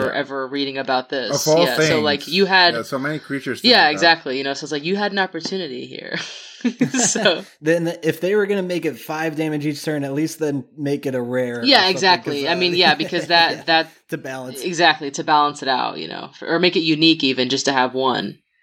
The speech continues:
Speaker 3: Yeah, that's a good
Speaker 2: Yeah.
Speaker 3: point too. But yeah, interesting
Speaker 2: For
Speaker 3: creature.
Speaker 2: sure.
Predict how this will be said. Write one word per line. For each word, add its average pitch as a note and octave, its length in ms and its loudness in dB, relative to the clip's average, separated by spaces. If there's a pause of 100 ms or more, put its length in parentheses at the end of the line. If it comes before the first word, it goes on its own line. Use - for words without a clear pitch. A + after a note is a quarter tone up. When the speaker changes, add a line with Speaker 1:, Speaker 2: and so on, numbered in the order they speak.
(480)
Speaker 3:
Yeah, D#3+ 320 2
that's D3+ 220 0
a C#3+ 40 0
good C3 120 2
Speaker 2:
Yeah. - 60 0
Speaker 3:
point A#2 200 0
too. G#2 380 0
But B2 160 4
yeah, G2+ 260 0
interesting B2+ 680 0 (120)
Speaker 2:
For - 40 -18
Speaker 3:
creature. G2 240 -2
Speaker 2:
sure. F#2 320 -4